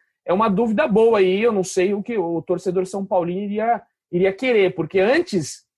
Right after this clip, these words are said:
o Gabriel Sara era, n-, não queriam ver o Gabriel Sara pintado no time titular.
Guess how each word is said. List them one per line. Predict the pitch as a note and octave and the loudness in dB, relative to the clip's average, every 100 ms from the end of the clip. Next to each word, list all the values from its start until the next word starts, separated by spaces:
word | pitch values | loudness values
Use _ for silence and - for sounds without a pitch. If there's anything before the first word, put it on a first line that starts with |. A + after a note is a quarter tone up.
| _ | _
o | C3 | -2
Gabriel | E3 F3 F#3 | 2 4 2
Sara | - - E3 G#3 | 2 0 2 4
era, | B3 C#4 D4 C4+ - - _ F2+ A#2+ | 4 6 6 4 0 -8 _ -20 -18
n-, | D#3 F3 E3+ | -8 -6 0
não | F#3+ | -2
queriam | G3 G#3 A#3 | 0 -2 0
ver | F#3 | 0
o | A#3 | 0
Gabriel | G#3 A3 G#3+ G#3+ | 0 -2 -2 -2
Sara | A3+ | -4
pintado | A3 C#4 G4 - A#3+ B3 | -4 -4 -2 2 2 0
no | B3+ | -6
time | B3 | -12
titular. | A3+ C#4 C4 F3+ A#2+ | -14 -8 0 2 0